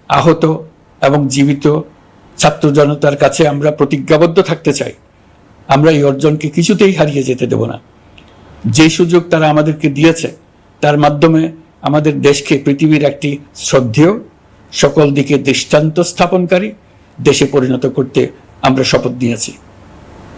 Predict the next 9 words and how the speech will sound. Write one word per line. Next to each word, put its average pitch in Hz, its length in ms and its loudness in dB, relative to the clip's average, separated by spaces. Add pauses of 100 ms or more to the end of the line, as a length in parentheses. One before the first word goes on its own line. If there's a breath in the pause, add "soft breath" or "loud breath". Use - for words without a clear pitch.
সবশেষে 147 560 2 (1300)
আবারও 135 360 4 (540)
আমাদের 135 380 2
দেশের 131 300 2 (140)
সকল 131 260 2 (240)
মানুষ, 127 300 0 (720)
শিশু, 131 380 0 (680)
কিশোর 139 360 4
কিশোরী 143 420 -2